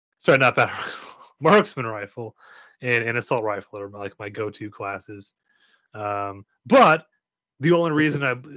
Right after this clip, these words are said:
it wa-, the only reason I even started playing with marksman rifle, 'cause to me it's like, "Oh, it's like a lesser sniper rifle. I hate sniper rifles. Why would I touch that?" But I had to do it for a challenge, <coughs> and I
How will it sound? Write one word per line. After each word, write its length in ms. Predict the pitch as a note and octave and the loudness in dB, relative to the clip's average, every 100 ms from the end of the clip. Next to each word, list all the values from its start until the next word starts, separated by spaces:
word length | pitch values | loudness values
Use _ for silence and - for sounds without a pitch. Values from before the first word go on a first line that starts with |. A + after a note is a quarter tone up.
| C#3 | -8
it 100 | C#3 | -4
wa-, 260 | C3 C3+ C3+ | -2 -2 -4
the 140 | C#3 D3 | -6 -2
only 220 | E3+ F#3 | 0 0
reason 260 | D#3+ D#3 D3 | 0 -2 -2
I 80 | C#3 | -4
even 180 | C3+ B2+ | -6 -6
started 260 | C#3+ A2+ | -6 -6
playing 280 | - F#3 E3 | -6 -8 -6
with 120 | B2 A2+ | -8 -8
marksman 340 | A2 G2 G#2+ | -8 -8 -12
rifle, 420 | F#2+ F#2+ - G#2 - _ _ - | -14 -14 -14 -16 -18 _ _ -20
'cause 80 | - | -10
to 80 | C#3+ | -4
me 80 | |
it's 100 | C#3+ | -2
like, 140 | C3 B2+ | -2 0
"Oh, 140 | C3+ A2+ | 0 0
it's 100 | C3+ | -2
like 80 | A#2+ | -8
a 60 | |
lesser 300 | A2 A2+ - | -8 -8 -10
sniper 400 | A2 B2 A#2+ - | -12 -10 -10 -12
rifle. 280 | G2+ F#2+ A2 | -18 -18 -14
I 60 | F#2+ | -8
hate 180 | A#2+ A#2+ | -6 -6
sniper 340 | A2 F#2 G#2+ | -12 -16 -16
rifles. 280 | G2 - G#2 | -18 -18 -14
Why 80 | G#2+ | -10
would 100 | G#2+ | -10
I 20 | |
touch 240 | G#2 A#2+ - | -12 -14 -14
that?" 140 | G#2 _ _ _ - | -20 _ _ _ 4
But 300 | B3+ F3+ F#3 _ _ _ | 6 6 4 _ _ _
I 60 | B2+ | -4
had 140 | B2+ D#3+ | 0 2
to 80 | C#3+ | 4
do 100 | D3+ | 2
it 80 | C3+ | 2
for 140 | C#3+ | -2
a 40 | B2 | -2
challenge, 560 | G3+ G3+ C#3 B2+ - - _ _ _ _ | -2 -2 -2 -6 -10 -16 _ _ _ _
<coughs> 200 | _ - - D5 - - G#4+ G#3+ - D#3+ | _ -2 2 2 0 -2 0 0 -2 -4
and 100 | |
I 40 | B2+ | -4